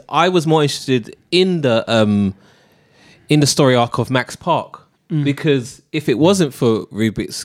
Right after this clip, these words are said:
Speaker 1: Cubing, God knows where he would be s-, in terms of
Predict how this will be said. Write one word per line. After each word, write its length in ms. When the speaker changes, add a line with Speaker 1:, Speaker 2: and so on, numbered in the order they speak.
Speaker 1:
Cubing, 520
God 260
knows 320
where 400
he 260
would 220
be 200
s-, 220
in 280
terms 340
of 200